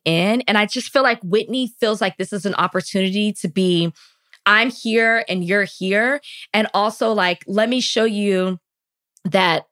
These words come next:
I know what's up," and almost to take, manipulate or take advantage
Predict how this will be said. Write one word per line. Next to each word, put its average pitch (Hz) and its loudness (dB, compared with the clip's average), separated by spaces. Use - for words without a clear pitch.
I 196 4
know 214 2
what's 190 0
up," 160 0
and 226 2
almost 285 0
to 277 0
take, 226 -4
manipulate 208 0
or 185 0
take - -2
advantage 165 -2